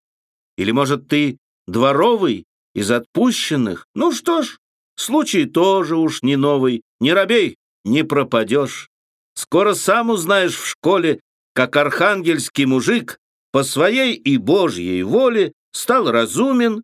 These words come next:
и велик. Не без добрых душ на свете кто-нибудь свезёт в Москву,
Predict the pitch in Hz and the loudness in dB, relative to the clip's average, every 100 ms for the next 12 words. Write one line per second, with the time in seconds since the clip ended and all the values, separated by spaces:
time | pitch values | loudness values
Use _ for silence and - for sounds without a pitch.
0 | _ 220 247 131 117 143 151 156 - - | _ 0 2 2 2 2 0 -4 -18 -20
1 | _ _ _ - 202 226 220 151 190 226 | _ _ _ -4 -2 0 0 2 2 2
2 | 208 190 165 170 - 139 139 - 135 147 | 0 0 2 0 0 -2 -2 0 0 0
3 | 135 117 _ _ - 156 165 156 160 156 | 0 -4 _ _ -4 0 0 0 0 -2
4 | 131 151 127 180 165 131 127 139 131 - | -2 0 2 0 0 -2 0 0 -2 -4
5 | 127 185 170 | 0 2 0